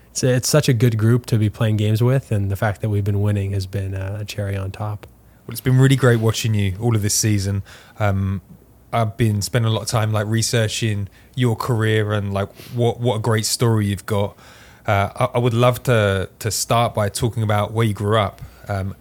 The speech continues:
Speaker 2: LaSalle in Winnipeg?
Speaker 1: Yeah, LaSalle is,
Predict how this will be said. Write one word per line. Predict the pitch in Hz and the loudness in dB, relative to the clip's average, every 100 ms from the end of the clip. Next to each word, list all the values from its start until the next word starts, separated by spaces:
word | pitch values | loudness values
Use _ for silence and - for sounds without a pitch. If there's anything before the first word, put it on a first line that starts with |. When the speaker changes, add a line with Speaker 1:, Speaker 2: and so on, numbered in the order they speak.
| - | -6
Speaker 2:
LaSalle | 117 113 - 131 143 170 170 - - 120 | -2 -2 0 2 2 2 -4 -16 -12 -4
in | 113 | -2
Winnipeg? | 110 120 120 143 156 - - - - - - - | 2 2 0 -2 -2 -6 -20 -20 -20 -20 -20 -4
Speaker 1:
Yeah, | 160 151 131 117 | 4 6 8 6
LaSalle | 127 - 143 147 147 | 2 2 2 4 4
is, | 123 - | 2 0